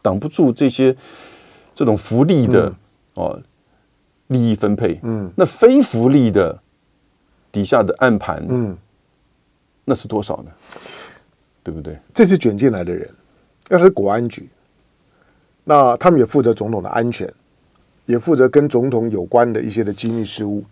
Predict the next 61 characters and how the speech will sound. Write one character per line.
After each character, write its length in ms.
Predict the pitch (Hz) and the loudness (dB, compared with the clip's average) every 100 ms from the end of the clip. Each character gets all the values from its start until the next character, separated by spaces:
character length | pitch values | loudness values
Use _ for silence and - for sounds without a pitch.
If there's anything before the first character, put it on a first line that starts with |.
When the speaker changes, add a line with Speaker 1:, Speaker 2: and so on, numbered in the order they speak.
| - | -4
Speaker 1:
是 180 | - | 2
辛 220 | 202 226 226 | 4 4 0
苦 180 | 104 | 0
了， 160 | 87 73 - _ _ - - | -2 -4 -10 _ _ -20 -10
嗯。 180 | 82 73 | -10 -8
Speaker 2:
他 120 | 185 - - | -8 -8 -4
辛-， 260 | - 233 | 2 4
辛 180 | 214 262 | 6 4
苦 100 | 143 | 4
是 120 | 113 | 2
个， 80 | 117 | 2
每， 200 | 113 120 | 0 0
Speaker 1:
嗯。 40 | 127 | 0
Speaker 2:
每， 180 | 123 127 | -2 -2
每 140 | 123 | 0
个， 340 | 127 175 170 - - | 4 6 6 4 -6
每 200 | 117 113 | -4 2
个 200 | 147 156 | 6 4
职 240 | - 120 | 4 -2
位 200 | 139 143 | 2 4
都 220 | 117 143 | 4 2
有 80 | 117 | 2
他 160 | 101 117 | -2 -2
的 80 | 113 | -2
辛 260 | - 127 | -4 -6
苦， 200 | 131 - 87 _ - | -6 -12 -16 _ -4
那 420 | 117 110 101 98 | 0 0 0 -2
都 160 | - 151 | 4 4
有 120 | 110 | 4
他 140 | 110 | 0
的 80 | 113 | -2
一 80 | 107 | -2
些， 200 | 104 113 | -2 -4
一 80 | 120 | -2
些 180 | 110 117 | -4 -2
的 100 | 104 | -4
特 240 | - 117 | -4 -2
殊 200 | 101 104 | -2 -6
性。 200 | 104 117 - _ _ _ - - - - - _ _ | -8 -10 -14 _ _ _ -20 -20 -20 -20 -20 _ _
好， 160 | _ 120 | _ 0
那 80 | 208 | 4
因 60 | 240 | 4
为 80 | - | 2
第 80 | - | 2
一 40 | 254 | 4
个 60 | |
他 120 | 151 165 | 4 2
们 120 | 139 | 0
是， 300 | - 131 110 _ _ _ _ _ - | 2 2 2 _ _ _ _ _ 0
他 120 | 208 | 4
们 80 | 196 | 6
在 80 | |
总 200 | 165 139 | 6 4
统 180 | 160 160 | 2 0
府 160 | 127 131 | 0 -4
里 100 | 98 | -2
面 120 | 101 | -6
来 120 | 98 | -8
讲 140 | 98 95 | -8 -6
是 100 | 101 | -6
很 180 | 98 | -6